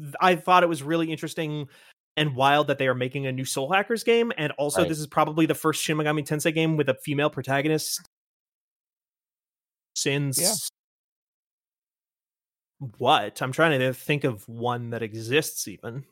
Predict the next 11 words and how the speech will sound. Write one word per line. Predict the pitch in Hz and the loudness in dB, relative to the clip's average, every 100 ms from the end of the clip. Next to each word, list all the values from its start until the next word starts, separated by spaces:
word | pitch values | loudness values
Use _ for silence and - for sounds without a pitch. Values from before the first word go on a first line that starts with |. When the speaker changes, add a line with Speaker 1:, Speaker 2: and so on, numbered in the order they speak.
| _ _ _ - | _ _ _ -6
Speaker 1:
Two, | - 160 165 | -4 -4 -4
Shin | - 170 | 0 2
Meg-, | 175 165 165 - | 2 0 -4 2
uh, | 143 135 | 4 2
Persona | - 156 165 160 | 0 2 4 4
two | 151 - 165 165 165 - | 2 0 2 2 0 -4
two? | - 175 202 240 - _ | 0 2 2 -2 -8 _
Persona | 156 170 160 | -2 -2 -2
two | - 175 | 0 0
Eternal | 160 165 143 | 2 0 2
Punishment, | 156 175 214 220 | 2 2 0 -4